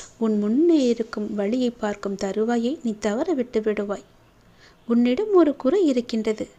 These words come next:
எல்லாவற்றிலும் ரொம்ப யோசித்து அதை பெரிதாய் நினைத்து புழுங்கி உன்னை நீயே காயப்படுத்திக் கொள்கின்றாய். அதை நீ தவிர்த்து விடு. உன் கர்வம்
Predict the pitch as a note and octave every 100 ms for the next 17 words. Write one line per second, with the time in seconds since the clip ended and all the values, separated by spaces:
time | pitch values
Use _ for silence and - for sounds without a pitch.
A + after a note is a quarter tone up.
0 | _ _ _ _ - G3+ A#3 C4 B3 A#3
1 | - A#3 A#3 B3 - G#3 G#3 A#3+ G#3 G3
2 | G3+ C4+ B3+ - E4 - - - G3+ G3
3 | G3 G3 F#3+ A3+ D4 C4 A#3 A#3+ - F4+
4 | - - _ B3 C4+ D#4 B3 D4 - A3+
5 | G#4+ F#4 B3 A#3 A#3 A3 B3 - G#3 D#4
6 | G#4+ B3 A3 - G#3 A3 G#3 G#3 G3+ -
7 | - _ _ _ _ _ _ _ - G3+
8 | G3+ G3 - G#3 D4 - G#3+ G3+ G3+ -
9 | _ _ _ _ G#3+ G#3+ G#3 - G#3 A3
10 | A#3+ B3